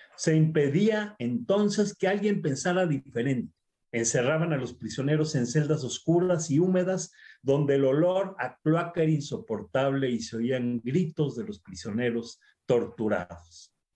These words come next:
El diecinueve de septiembre de mil seiscientos cincuenta y nueve ejecutan a Guillén de Lampert,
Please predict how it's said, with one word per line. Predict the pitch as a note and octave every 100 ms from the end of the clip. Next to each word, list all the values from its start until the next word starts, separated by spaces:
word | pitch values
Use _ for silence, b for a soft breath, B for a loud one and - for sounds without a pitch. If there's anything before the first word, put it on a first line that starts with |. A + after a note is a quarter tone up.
| b b b _ _ -
El | B2+
diecinueve | C3+ C3+ D#3 F#3 A3
de |
septiembre | G#3 E3+ - F3+ F3+ E3
de | C3
mil | D3+ E3+
seiscientos | - B2+ - D#3+ E3+ - E3+ -
cincuenta | G#3+ - D#3 E3
y | F3+
nueve | D#3 C#3 E3+ -
ejecutan | C3+ A#2 B2+ - F3 F3 F#3 F3+
a | C#3
Guillén | A#2+ A#2+ D#3 E3
de | D#3
Lampert, | C#3+ B2 - F3+ G3